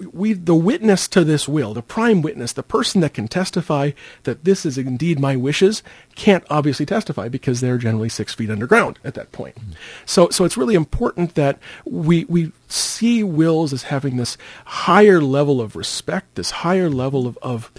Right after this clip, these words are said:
Speaker 1: of prestige when we put them together, because we want to make sure that after that person passes away, there's gonna be no questions as to what they really wanted. Okay? So, so we treat it with a level of, of respect and professionalism to ensure that everybody knows that this was our, indeed our intent.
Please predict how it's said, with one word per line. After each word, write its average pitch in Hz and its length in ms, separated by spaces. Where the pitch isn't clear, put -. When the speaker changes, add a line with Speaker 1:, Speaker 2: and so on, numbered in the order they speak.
Speaker 1:
of 127 220
prestige 220 480
when 147 80
we 143 80
put - 140
them 135 120
together, 185 260
because 160 280
we 170 220
want 156 520
to 175 100
make 147 220
sure 180 240
that 147 120
after 160 260
that 147 220
person 143 300
passes 127 380
away, 143 320
there's 143 160
gonna 156 80
be 147 100
no 131 80
questions 170 640
as 120 80
to 135 60
what 123 120
they 120 100
really 101 220
wanted. 101 480
Okay? - 200
So, - 160
so - 140
we 202 180
treat 294 200
it 233 80
with 185 100
a 185 40
level 160 300
of, 139 140
of 135 100
respect 135 400
and 104 100
professionalism 143 800
to 190 140
ensure 180 420
that 156 120
everybody 170 300
knows 147 560
that 143 180
this 160 200
was 147 140
our, 143 100
indeed 147 320
our 123 120
intent. - 600